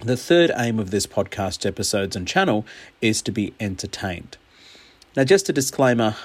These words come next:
I'm not a financial advisor, I'm not an accountant, I'm not a lawyer, nor am I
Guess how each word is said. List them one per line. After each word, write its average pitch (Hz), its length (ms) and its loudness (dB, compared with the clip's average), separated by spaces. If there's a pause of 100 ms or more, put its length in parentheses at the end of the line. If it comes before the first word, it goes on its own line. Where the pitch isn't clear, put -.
I'm 120 100 -2
not 147 160 0
a 143 60 -2
financial 113 560 0
advisor, 104 600 2 (140)
I'm 113 80 -8
not 120 140 0
an 156 100 2
accountant, 113 600 -2 (420)
I'm 104 140 2
not 117 140 4
a 139 60 6
lawyer, 104 480 4 (280)
nor 123 300 2
am 165 100 0
I 110 240 2